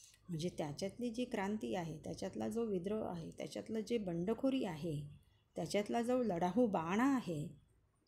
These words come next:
तो मात्र झाकडून गेलेला नाही आहे. त्याची चाल म्हणूनही निग्रहाची आहे. त्याच्या चालीमध्ये एक निग्रह आहे. त्याला कितीही वेळा उठवलं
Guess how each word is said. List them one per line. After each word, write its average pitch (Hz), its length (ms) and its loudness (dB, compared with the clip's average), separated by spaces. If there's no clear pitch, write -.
तो 202 100 4
मात्र 202 320 2
झाकडून 196 520 0
गेलेला 185 400 0
नाही 151 300 -2
आहे. 139 200 -10
त्याची 165 320 2
चाल 185 500 -2
म्हणूनही 196 560 6
निग्रहाची 202 840 2
आहे. 151 560 -6
त्याच्या 156 280 -2
चालीमध्ये 196 560 2
एक 226 140 -2
निग्रह 214 380 2
आहे. 190 240 -2
त्याला 180 260 -2
कितीही 233 460 4
वेळा 262 240 6
उठवलं 254 560 4